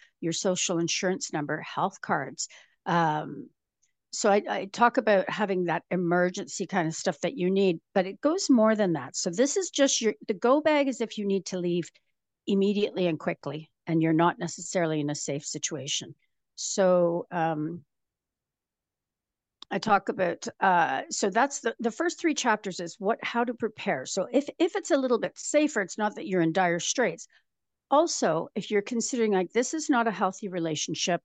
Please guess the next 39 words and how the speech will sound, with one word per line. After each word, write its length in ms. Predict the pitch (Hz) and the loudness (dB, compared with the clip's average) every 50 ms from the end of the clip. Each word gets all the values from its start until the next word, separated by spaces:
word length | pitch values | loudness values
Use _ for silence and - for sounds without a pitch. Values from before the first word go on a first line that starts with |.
| _ | _
this 200 | - - 180 - 170 | -12 -10 -10 -8 -8
is 80 | 160 | -6
not 180 | 170 175 160 160 | -4 -4 -4 -4
gonna 160 | - 165 - | -6 -6 -4
work 220 | 160 175 190 - - | -4 -4 -4 -6 -6
for 120 | - 185 | -4 -4
me, 180 | 170 156 160 - | -2 -2 -4 -4
I 80 | - | -6
want 180 | 175 165 - - | -6 -8 -8 -8
you 80 | 226 | -8
to 60 | 220 202 | -8 -6
start 520 | - - - - - - 233 233 - - _ - - - - - | -4 -2 -2 -2 -2 -2 -2 -2 -2 -4 _ -6 -6 -6 -2 0
to 260 | 214 208 202 196 190 - - - - - - - _ _ _ _ _ _ _ _ _ _ _ - | 2 2 2 2 0 -2 -10 -20 -20 -20 -20 -20 _ _ _ _ _ _ _ _ _ _ _ -4
take 320 | - 233 - - - - _ _ | -2 -2 -4 -4 -6 -12 _ _
copies 600 | - - - 220 208 220 - - 185 156 151 - | -10 0 2 2 2 2 2 -2 -2 -2 -4 -4
of 180 | - - 170 - _ - | -8 -10 -10 -10 _ -2
bank 240 | 190 175 180 - | 0 0 0 -2
statements, 640 | - - - - 160 - - - - - - - - | -6 -8 -6 -4 -4 -4 -6 -10 -14 -12 -12 -12 -12
credit 380 | - - - 240 214 202 202 - | -12 -6 -4 -2 -2 -2 -4 -4
card 240 | - 185 151 135 - | -6 -6 -6 -6 -8
statements, 520 | - - 151 143 - 156 147 - - - 247 | -8 -8 -8 -8 -8 -10 -10 -10 -12 -10 -4
your 140 | 190 170 175 | -2 0 0
mortgage 500 | 190 185 190 196 202 196 208 208 - - | 2 2 2 0 0 -2 -4 -4 -4 -2
statement, 800 | - - - 180 160 151 - 139 - - - - - - - - _ _ _ _ _ _ _ _ _ - | -2 -2 -4 -4 -4 -4 -6 -8 -12 -14 -10 -8 -8 -8 -8 -12 _ _ _ _ _ _ _ _ _ -6
um, 440 | - 180 165 165 165 165 165 175 - _ _ _ _ _ _ - | -2 0 2 2 2 0 -2 -4 -6 _ _ _ _ _ _ -2
any 200 | 226 226 262 277 | 2 2 2 2
kind 240 | 285 - 269 262 240 | 0 0 0 0 0
of 80 | 214 | 0
insurance, 760 | 226 208 214 - - - - - 240 220 202 147 139 - - - - | -2 -2 -2 -4 -4 -4 -4 -2 0 0 0 0 -2 -6 -10 -6 -2
investments. 1120 | 240 254 247 220 214 226 233 277 - - - - 294 147 - - - - - - - - _ _ _ _ - | 0 0 0 0 0 0 0 0 -2 -4 -6 -4 -4 -6 -6 -6 -10 -10 -10 -10 -12 -14 _ _ _ _ -16
Start 300 | - - - 277 302 - | -6 -2 0 0 0 0
to 100 | - 359 | 2 2
make 140 | 311 269 - | 2 2 0
sure 180 | - - 254 | -4 -4 -4
that 140 | 202 185 - | -4 -4 -4
you 120 | - 226 233 | -4 -4 -2
have 280 | 220 262 269 - - | -2 -2 -2 -2 -4
copies 480 | - - 233 233 233 - 240 208 - 208 | -2 0 0 0 0 -2 -4 -4 -4 -6
of 100 | 170 | -6